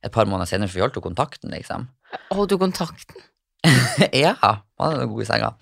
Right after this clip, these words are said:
Speaker 2: Ok.
Speaker 1: Og så bestilte jeg flybilletter og skulle komme ned en helg, liksom.
Speaker 2: Mm.
Speaker 1: Dagen før jeg skulle reise, så sender han,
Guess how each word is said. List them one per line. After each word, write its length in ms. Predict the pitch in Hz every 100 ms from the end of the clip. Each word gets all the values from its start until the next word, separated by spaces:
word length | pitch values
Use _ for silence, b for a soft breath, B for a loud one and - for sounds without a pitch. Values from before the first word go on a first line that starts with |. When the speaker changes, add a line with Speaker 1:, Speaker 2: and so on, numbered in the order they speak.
| -
Speaker 2:
Ok. 160 | 170 165 185 220 - _ 165
Speaker 1:
Og 80 | 185
så 300 | - - 175 175
bestilte 400 | 139 147 165 170
jeg 80 | - -
flybilletter 420 | 170 170 165 165
og 40 | 131
skulle 100 | -
komme 220 | 120 117
ned 80 | 95
en 100 | 90
helg, 240 | 95 87
liksom. 460 | - - - - 127
Speaker 2:
Mm. 300 | 240 180 180 -
Speaker 1:
Dagen 380 | 127 110 95 -
før 220 | - 104
jeg 180 | - 107
skulle 220 | - -
reise, 220 | 113 - 190 - B B -
så 80 | 160
sender 320 | - 143 143
han, 140 | 110